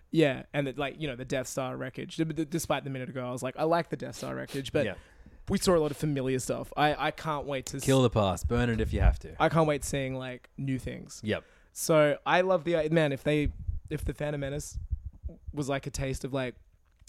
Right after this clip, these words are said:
Speaker 1: the grand old days before the Empire, I can't wait to see what this era, which is rumored to be called the High Republic, which must sound, like, prosperous and, you know, old fat. Like, I look forward to seeing what that looks like.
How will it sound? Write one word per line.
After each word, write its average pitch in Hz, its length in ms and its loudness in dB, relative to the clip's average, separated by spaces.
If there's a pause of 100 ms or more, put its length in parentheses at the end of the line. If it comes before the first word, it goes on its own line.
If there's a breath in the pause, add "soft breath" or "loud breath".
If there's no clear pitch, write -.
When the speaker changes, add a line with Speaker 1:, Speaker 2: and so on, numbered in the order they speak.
(100)
Speaker 1:
the 139 100 -2
grand 127 320 -4
old 131 140 -6
days 135 300 -4
before 135 360 0
the 123 120 0
Empire, 127 400 0
I 131 120 -4
can't 131 220 -8
wait 127 140 -8
to 131 80 -12
see 131 220 -8
what 127 180 -10 (160)
this 131 200 -10
era, 127 280 -6
which 123 200 -10
is 127 100 -8
rumored 120 340 -10 (140)
to 127 60 -14
be 120 120 -8
called 123 220 -8
the 123 80 -6
High 123 160 -6
Republic, 123 600 -8
which - 260 -12 (400 soft breath)
must 160 220 0
sound, 147 180 0
like, 131 240 -8 (140)
prosperous 127 640 -6
and, 127 220 -6 (320 soft breath)
you 143 100 -2
know, 120 240 -4 (280)
old 135 200 2
fat. 131 260 -4
Like, 147 200 2
I 147 100 2
look 139 220 -2
forward 131 220 -8
to - 60 -12
seeing 131 140 -8
what 120 80 -8
that 120 160 -12
looks 127 200 -12
like. 123 280 -10